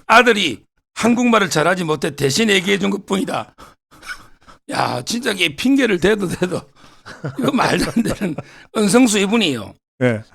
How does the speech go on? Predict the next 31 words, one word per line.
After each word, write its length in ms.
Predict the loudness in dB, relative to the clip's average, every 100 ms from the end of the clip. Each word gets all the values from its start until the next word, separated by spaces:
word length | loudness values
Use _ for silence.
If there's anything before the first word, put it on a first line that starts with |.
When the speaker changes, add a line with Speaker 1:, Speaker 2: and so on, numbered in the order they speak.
| -6
Speaker 1:
이분이 380 | -2 0 0 -2
천구백육십일 1300 | -4 -4 -2 0 -2 -4 -20 -12 -8 -4 -2 -2 -2
년생인데 720 | -2 0 -2 -2 -4 -4 0
Speaker 2:
네, 240 | 2 4 2
네. 200 | -2 -8
Speaker 1:
군산 460 | -4 -2 2 2 2
출신이에요. 580 | 0 -2 -4 -8 -10 -10 -2
Speaker 2:
음. 400 | 0 0 -2 -6 -6
Speaker 1:
군산. 540 | -4 0 0 0 -6 _ _ _
Speaker 2:
음. 100 | -4
Speaker 1:
그리고 260 | 0 2 2
이제 180 | 0 -2
군산고등학교 760 | -2 0 2 2 2 2 0 -2
나오고 220 | -2 -4
서울대 460 | -4 -4 -2 0
노고요. 500 | 0 -2 -4 -6 -10 _ _
Speaker 2:
네. 260 | 0 0 0 -6
Speaker 1:
하와이 460 | 0 2 4 2
돼서 220 | 0 -2 -2
아마 300 | -2 -4 -6
학위를 300 | -10 -6 -4
했을 160 | -6 -8
겁니다. 440 | -8 -6 -4 -4 -2
Speaker 2:
음흠. 420 | 0 2 0 -4 -6
Speaker 1:
행정고시 600 | 0 0 0 -2 -4 -6
이십칠 420 | -6 -6 -6 -2
회거든요. 460 | -2 -2 -6 -6 0
Speaker 2:
네. 340 | 2 4 2 -4 _
Speaker 1:
그리고 280 | 0 2 2
이제 240 | 0 -2
그 260 | -4 -8